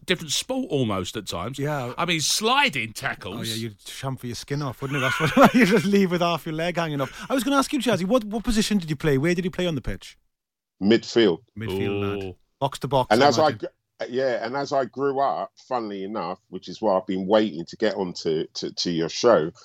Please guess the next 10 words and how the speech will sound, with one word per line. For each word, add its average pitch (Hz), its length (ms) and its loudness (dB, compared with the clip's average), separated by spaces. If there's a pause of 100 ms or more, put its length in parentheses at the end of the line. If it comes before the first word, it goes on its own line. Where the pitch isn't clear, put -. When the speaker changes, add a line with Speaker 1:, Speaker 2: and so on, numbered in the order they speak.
(240)
Speaker 3:
is 107 180 0
because, 107 480 2
um, 104 320 4 (380)
Market 135 560 2
Road 117 440 -4 (720)
down 113 180 -4
the 104 80 -8
Cali. 101 520 -4 (140)
Speaker 1:
Yeah. 127 280 2
Speaker 2:
Yes. 117 320 -8